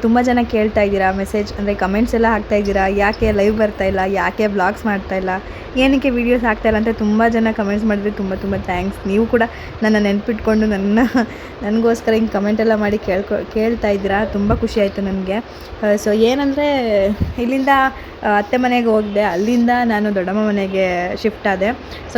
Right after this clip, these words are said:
ದೊಡ್ಡಮ್ಮ ಮನೇಲಿ ಸ್ವಲ್ಪ ದಿನ, ಅಂದರೆ ಎಲ್ಲ ಇವಾಗ ಅಕ್ಕಂದ್ರು ಮಕ್ಕಳು ಎಲ್ಲ ಬಂದಿದ್ರಲ್ಲ ಹಾಲಿಡೇಸ್ಗೆ ಅಂದ್ಬಿಟ್ಟು, so ಅವ್ರ ಜೊತೆ ಸ್ವಲ್ಪ ದಿನ ಟೈಮ್ ಸ್ಪೆಂಡ್ ಮಾಡೋಣ ಅಂತ. ನನಗೆ ತುಂಬ ಇಷ್ಟ ದೊಡ್ಡಮ್ಮ ಊರು ಅಂದರೆ, ಚಿಕ್ಕದ್ರಿಂದ ನಾನು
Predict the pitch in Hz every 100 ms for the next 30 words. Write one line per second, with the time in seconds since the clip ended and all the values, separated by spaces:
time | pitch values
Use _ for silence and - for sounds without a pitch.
0 | 220 220 240 233 233 226 220 208 202 208
1 | 208 202 190 180 180 - 214 220 214 202
2 | 233 220 214 202 196 - 220 214 208 202
3 | 196 - 214 202 214 208 208 190 180 190
4 | 190 190 190 - 180 170 - 302 - -
5 | - - 277 269 262 269 262 254 240 233
6 | 233 247 - 226 240 247 226 226 208 202
7 | 202 208 214 202 208 208 214 214 208 214
8 | 196 185 202 208 202 190 185 196 277 -
9 | - - - 226 233 240 233 226 220